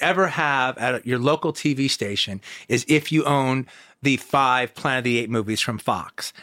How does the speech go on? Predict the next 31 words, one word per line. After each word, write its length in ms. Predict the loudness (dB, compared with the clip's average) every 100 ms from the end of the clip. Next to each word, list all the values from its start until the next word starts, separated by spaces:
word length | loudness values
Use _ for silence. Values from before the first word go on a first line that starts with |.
| -4
And 120 | 0
they 200 | 2 4
would 100 | 2
have 160 | 2 0
an 120 | 0
all 420 | 4 4 2 -4 _ -2
ape 240 | -2 -4 -10
week, 320 | -10 -10 -4
that 220 | -4 -2
week 280 | 0 0 2
on 140 | 0
their 140 | 0 -2
Channel 260 | 0 0
five 240 | 0 0 0
movie 280 | 0 -2
theater, 340 | -2 -2 -2 -2
and 180 | -2 0
it 40 |
was 200 | 0 -2
a 60 | -4
smash. 600 | -2 0 0 0 -2 0
And 100 | 2
it 40 |
would 220 | 2 2
be 80 | 2
one 160 | 4 2
of 60 |
the 100 | 0
highest 400 | 2 2 2 2
grossing 400 | 2 0 0 0
weeks 380 | 0 0 -4